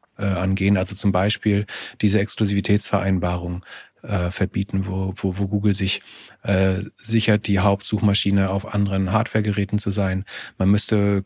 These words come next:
Chrome, äh, sozusagen und das Android, äh, Be-, Betriebssystem, sagen, wo Google sich selber, äh, eine Vorrangposition sichert als Suche, ähm, wahrscheinlich abspalten oder auch da, sagen, die Selbstbevorzugung, ähm,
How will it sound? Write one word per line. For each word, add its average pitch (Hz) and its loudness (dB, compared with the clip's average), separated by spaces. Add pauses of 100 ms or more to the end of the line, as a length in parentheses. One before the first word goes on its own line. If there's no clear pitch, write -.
Chrome, 110 4
äh, 107 -2
sozusagen 107 -2
und 104 0
das 101 0
Android, 117 4 (300)
äh, 113 2
Be-, 107 -8
Betriebssystem, 113 0
sagen, 107 2
wo 107 2
Google 107 0
sich 104 -2
selber, 104 2 (480)
äh, 113 2
eine 110 6
Vorrangposition 104 2
sichert 101 0
als 98 -4
Suche, 104 -2 (400)
ähm, 98 2 (260)
wahrscheinlich 104 2
abspalten 107 2
oder 104 2
auch 101 -2
da, 107 2
sagen, 110 2
die 104 -2 (160)
Selbstbevorzugung, 107 0 (400)
ähm, 101 2